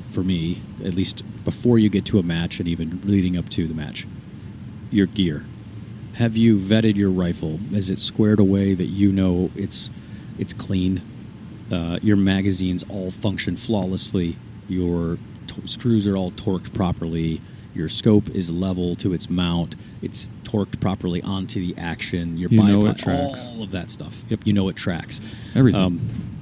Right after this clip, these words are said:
Speaker 1: literally all the things that you can do that you are harder to, like, really not worth your time having to fix in a match, or you wouldn't expect to have to fix them in a match. You are squaring all those things away when you decide to go to any match.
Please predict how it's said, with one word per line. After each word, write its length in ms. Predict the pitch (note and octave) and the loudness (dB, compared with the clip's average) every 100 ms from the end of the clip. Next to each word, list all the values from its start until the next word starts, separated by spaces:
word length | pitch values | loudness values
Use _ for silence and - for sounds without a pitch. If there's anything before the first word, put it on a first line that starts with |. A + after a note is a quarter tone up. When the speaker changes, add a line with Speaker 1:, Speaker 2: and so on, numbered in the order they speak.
| - | -4
Speaker 1:
literally 340 | - C#3+ C#3+ C3 | 6 6 6 2
all 220 | A2 B2+ | 0 0
the 100 | A#2+ | 0
things 260 | - A#2 G#2 | 2 4 4
that 60 | G#2 | 2
you 100 | G#2+ | 0
can 180 | G#2+ | 0
do 380 | G2 A#2 G2+ F2+ | 4 6 6 4
that 100 | F#2 | 0
you 220 | F#2+ A2 - | 0 -2 -2
are 100 | G2 | -6
harder 380 | F2+ A2+ A#2 G#2+ | -4 -2 2 0
to, 100 | G2 G2 | 0 -6
like, 100 | F#2+ - A2+ | -10 -10 0
really 240 | B2 B2 | 4 4
not 260 | G#2+ A2 - F2+ - - - G#2+ | 4 0 -4 -12 -16 -16 -8 0
worth 280 | G#2 A2 F#2+ | 6 6 4
your 120 | G2 | 0
time 300 | E2+ G2+ F#2 | -2 -2 -2
having 220 | F2 F#2 E2+ | -2 0 0
to 40 | |
fix 240 | - F2+ | 2 2
in 80 | F#2+ | 4
a 20 | E2+ | 4
match, 240 | E2+ E2 | 2 0
or 20 | F2 | 2
you 120 | F#2+ | 6
wouldn't 240 | G2+ F#2 | 6 4
expect 480 | E2 - - - E2 | 2 2 2 0 -6
to 60 | - | -6
have 160 | E2 | -4
to 80 | F2+ | -4
fix 240 | - F2+ - | -2 0 2
them 100 | G2 | 2
in 60 | |
a 40 | F#2+ | 2
match. 340 | F#2 A#2+ - - - - - - | 2 0 -2 -8 -14 -18 -12 4
You 120 | C3 | 6
are 60 | D#3 | 8
squaring 480 | - - D3+ D#3 A#2 | 4 4 6 6 6
all 160 | A#2 | 4
those 240 | A#2+ A2 - | 6 6 6
things 200 | A2 F#2+ | 4 6
away 320 | F2+ B2 G2+ | 8 8 8
when 180 | F#2+ F2+ | 6 6
you 100 | G2+ | 4
decide 500 | G2 - A#2 A#2 F2+ | 6 4 2 -2 -2
to 60 | |
go 300 | F#2 F#2 F#2 | 0 2 0
to 120 | - - | -2 0
any 140 | C3 | 2
match. 380 | G2+ D2 - - | 2 -2 -8 -14